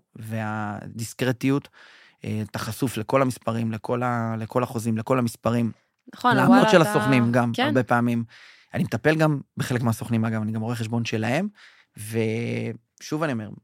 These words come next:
Speaker 1: זה, זה כיף, אין ספק שזה כיף.
Speaker 2: יש לי שאלה, אה, מעניינת לשאול אותך, בגלל שכמו שאמרת, אתה מתעסק עם, אה, מלא חוזים בכל המדינות, מה היה הסעיף הכי מוזר שנתקלת בו בחוזה?
Speaker 1: וואו, היית צריכה להכין אותי מראש <laughs> לשאלה הזו.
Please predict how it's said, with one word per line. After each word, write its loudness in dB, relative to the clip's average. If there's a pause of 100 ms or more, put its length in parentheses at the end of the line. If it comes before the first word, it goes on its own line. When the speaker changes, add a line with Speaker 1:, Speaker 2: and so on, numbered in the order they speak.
Speaker 1:
זה, -10
זה -4
כיף, 0
אין -6
ספק -10
שזה -16
כיף. -20 (240)
Speaker 2:
יש 0
לי 6
שאלה, 8
אה, 4
מעניינת 2
לשאול -4
אותך, -4
בגלל 4
שכמו -2
שאמרת, 4
אתה 0
מתעסק -4
עם, -2
אה, -2
מלא 0
חוזים 0
בכל 2
המדינות, 2 (480)
מה 6
היה 6
הסעיף 0
הכי 0
מוזר 6
שנתקלת 0
בו 2
בחוזה? -2 (1300)
Speaker 1:
וואו, 0
היית -4
צריכה 0
להכין 0
אותי -2
מראש 0
<laughs> 8
לשאלה 10 (100)
הזו. 4